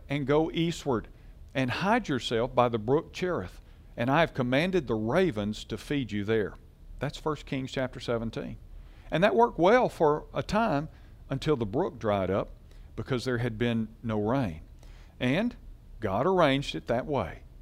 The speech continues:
because he will never permit you to depend on anybody or anything other than him. He'll even dry up your brook in order to send you back to your true source, which is him. Here's what God told Elijah next.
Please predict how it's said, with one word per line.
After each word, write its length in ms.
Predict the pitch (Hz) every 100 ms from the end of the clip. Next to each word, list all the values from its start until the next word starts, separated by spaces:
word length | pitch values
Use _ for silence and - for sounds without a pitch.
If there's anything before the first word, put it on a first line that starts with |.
| -
because 320 | 123 180 151
he 120 | 190
will 140 | 170 135
never 420 | 127 131 185 240
permit 460 | - 226 160 123
you 100 | 127 127
to 120 | 139
depend 420 | 123 - 151 131
on 160 | 123 123
anybody 600 | 156 202 226 160 127 131
or 180 | 135 123
anything 640 | 147 196 214 - 123 113 117 - - - -
other 240 | 131 123 113
than 200 | 135 143
him. 260 | 180 - - - - - - -
He'll 200 | 170 233
even 220 | 233 147
dry 220 | 120 156
up 120 | 156 165
your 140 | 143
brook 480 | 120 220 220 - - - - -
in 140 | 123 127
order 300 | 147 127 117
to 100 | 113
send 340 | - 208 170
you 120 | 120
back 320 | 101 135 156
to 100 | -
your 320 | 127 120 113 113 - - -
true 500 | - 190 120 123 131 -
source, 560 | - - 127 117 143 -
which 240 | 127 -
is 180 | 135 131 -
him. 280 | - 196 110 - - - - - - - -
Here's 260 | - 214 247
what 220 | 220 156
God 260 | 156 151 -
told 240 | 156 139
Elijah 400 | 135 127 127 147
next. 400 | 170 220 - -